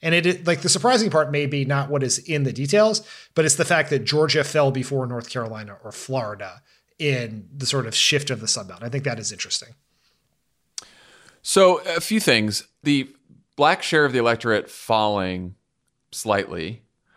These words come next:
Speaker 2: um, is only surprising until you then see that the white share of the electorate also fell. <laughs> That's the, that's the whole thing. It's like, so, uh,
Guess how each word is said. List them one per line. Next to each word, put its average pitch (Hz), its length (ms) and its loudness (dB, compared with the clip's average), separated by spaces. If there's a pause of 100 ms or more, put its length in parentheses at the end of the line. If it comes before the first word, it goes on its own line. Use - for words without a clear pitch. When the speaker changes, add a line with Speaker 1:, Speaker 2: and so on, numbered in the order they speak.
(320)
Speaker 2:
um, 107 640 4 (500)
is 139 440 0
only 160 600 0 (160)
surprising 123 640 2
until 110 640 0 (500)
you 110 160 -4
then 113 340 0
see 110 360 -2
that 101 180 -4
the 101 140 -6
white 120 420 2
share 95 300 -2
of 87 80 -8
the 87 80 -6
electorate 87 600 -6
also 131 380 2
fell. - 440 -8
<laughs> - 40 -20 (760)
That's 165 300 4
the, 143 140 4
that's 196 180 2
the 165 100 4
whole 123 140 4
thing. 156 160 2
It's 113 80 -4
like, 120 140 2
so, 135 260 2 (280)
uh, 120 100 -6